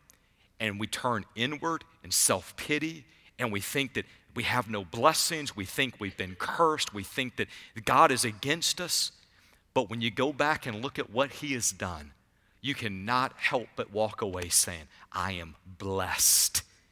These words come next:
in Christ." So I'm gonna ask you, if you would, take the next few moments, and I want you to enter into a time of prayer. Just bow your heads, close your eyes, enter a time of prayer.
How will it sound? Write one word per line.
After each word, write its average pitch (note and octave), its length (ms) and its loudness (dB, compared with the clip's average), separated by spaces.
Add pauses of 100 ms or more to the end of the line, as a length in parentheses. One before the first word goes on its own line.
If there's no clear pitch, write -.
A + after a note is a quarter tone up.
(280)
in F#2 160 -8
Christ." - 600 2 (760)
So - 100 -8
I'm C3+ 80 -2
gonna C3 120 -2
ask B2 340 4
you, A2+ 80 -2
if F#2+ 100 -8
you A2 120 -4
would, G2 240 -2 (240)
take B2 260 0
the - 80 -10
next C#3 300 0
few E3+ 180 -10
moments, - 540 -2 (720)
and F#2+ 100 -8
I - 20 -6
want A#2+ 200 -4
you C3 40 -4
to B2 100 -4
enter B2 300 -2
into A#2+ 300 -4
a A2 40 -4
time A2+ 320 -2
of - 160 -14
prayer. - 340 -10 (1600)
Just - 180 -2
bow A#2 220 6
your C#3 180 2
heads, C#3+ 400 6
close C#3 420 -2
your C#3 140 -4
eyes, A#2 420 2
enter C3+ 260 2
a C#3 60 0
time C3+ 300 -4
of B2+ 160 -10
prayer. D#2+ 400 -4